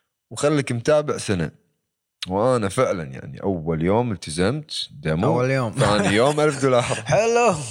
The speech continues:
Speaker 2: هذا هو، قدامك طريقين.
Speaker 1: أنا
Speaker 2: أنا
Speaker 1: ما، أنا أحس إذا مو فلوس حقيقية ما راح تستفيد، لأنك ما راح تمشي، ما راح تحسب حساب،
Speaker 2: حلو.
Speaker 1: آه،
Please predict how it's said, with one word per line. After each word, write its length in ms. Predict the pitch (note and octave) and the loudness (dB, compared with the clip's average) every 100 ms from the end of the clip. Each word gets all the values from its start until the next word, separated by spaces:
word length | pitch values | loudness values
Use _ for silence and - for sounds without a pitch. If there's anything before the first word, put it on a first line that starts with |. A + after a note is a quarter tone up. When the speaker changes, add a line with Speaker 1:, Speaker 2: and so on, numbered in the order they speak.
| D#3 C#3+ - C#3 A#2+ - - - A#2+ - | -2 -2 -4 -4 -2 -2 -2 -8 -8 0
Speaker 2:
هذا 260 | E3 F3+ | 2 2
هو، 100 | D3 | 0
قدامك 440 | C3+ C#3+ E3 G3+ F#3 | -2 -2 0 0 2
طريقين. 440 | G3 F3 D3+ C#3+ | 0 0 2 2
Speaker 1:
أنا 260 | C3 D3 G3+ | 2 2 0
Speaker 2:
أنا 340 | F#3 D#3+ C3+ - - B2+ | 0 -2 -4 -10 -8 -2
Speaker 1:
ما، 260 | C#3 D#3 - A2+ G2+ G2 C#3 | 2 2 2 2 2 2 2
أنا 260 | C#3+ B2 G2+ | 2 0 2
أحس 320 | A#2 C#3 - | 2 0 -2
إذا 120 | G#2 | -4
مو 240 | G#2 C3+ D#3 | 0 0 0
فلوس 280 | D3+ D3+ | 0 0
حقيقية 800 | - B2 C#3+ C#3 D#3 D#3+ F3 F3 - | 0 0 0 0 0 2 2 0 -6
ما 140 | A#2 B2+ | -2 2
راح 160 | D#3+ | 2
تستفيد، 540 | B2 - B2 G#2+ E2 C#2+ | -2 -8 -6 -2 -2 0
لأنك 380 | G2 C3 C3 C#3 | -2 -2 -4 0
ما 140 | E3+ | 2
راح 180 | E3 G2 | 2 0
تمشي، 560 | - D#3 D#3+ C3+ D3+ | -2 -2 -2 -2 0
ما 120 | C#3 D#3+ | 2 2
راح 180 | C3+ | 2
تحسب 420 | - C3+ - B2+ A2+ | -2 -6 -6 -6 -6
حساب، 520 | - C3 B2+ A2+ G#2+ | 0 2 2 -2 -6
Speaker 2:
حلو. 180 | G#2 A2 | -2 -2
Speaker 1:
آه، 140 | G1+ | -4